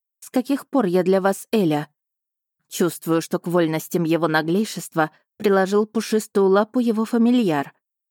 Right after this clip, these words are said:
«С этого дня», припечатал Аринский, интонацией давая понять, что его решение обсуждению не подлежит. Спорить бесполезно. «Хорошо, Эйден», ответила я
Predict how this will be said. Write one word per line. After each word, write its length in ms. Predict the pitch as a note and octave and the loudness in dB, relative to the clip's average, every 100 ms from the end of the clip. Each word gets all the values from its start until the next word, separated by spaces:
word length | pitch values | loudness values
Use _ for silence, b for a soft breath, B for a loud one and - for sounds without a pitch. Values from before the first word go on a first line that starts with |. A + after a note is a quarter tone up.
| _ _ _ _ | _ _ _ _
«С 140 | - C#3+ | -4 -2
этого 380 | C3 C#3 D3+ | -2 0 -2
дня», 380 | D3+ D3 C3+ - _ _ _ | -2 -2 -2 -4 _ _ _
припечатал 680 | - E3 D#3+ - D#3 E3 D#3+ | -6 -4 -4 -4 -4 -2 -2
Аринский, 540 | F#3+ G3+ E3+ - E3 D#3 _ - | -2 -2 -2 -2 -2 -2 _ -4
интонацией 680 | G3 F#3+ F#3 G3+ - F#3 | 0 0 0 -2 0 0
давая 360 | E3 E3+ F#3 F3+ | 2 0 0 -2
понять, 420 | - F#3+ G#3+ - | -2 0 0 -2
что 200 | - F3+ | -4 -2
его 180 | F3+ F#3+ | 0 0
решение 640 | F3 - A#3 A#3 F3+ D#3+ _ _ | -2 -2 0 0 0 -2 _ _
обсуждению 680 | G3 - G3+ F3+ F#3+ G3+ G#3+ | -6 -2 -2 0 0 2 2
не 140 | G#3+ G#3+ | 2 0
подлежит. 680 | G#3+ G#3 A3 E3+ D3 - _ _ _ _ | 0 2 0 0 -6 -8 _ _ _ _
Спорить 520 | - - F#3 F3 F3+ | -20 -4 0 0 0
бесполезно. 800 | E3 F#3+ - G3 E3+ C#3+ C#3+ C#3+ - _ _ _ _ _ _ _ _ _ | -2 -4 -2 0 0 -2 -4 -6 -10 _ _ _ _ _ _ _ _ _
«Хорошо, 760 | - F3+ F#3 A#3+ - D#3 D3+ - | -4 0 0 -2 -4 -4 -4 -2
Эйден», 500 | E3 D3 C#3+ D#3 D#3 _ _ _ - | -2 0 0 -2 -4 _ _ _ -8
ответила 480 | E3 D#3+ - E3 | -2 -2 0 0
я 260 | D#3+ F#3+ | 0 0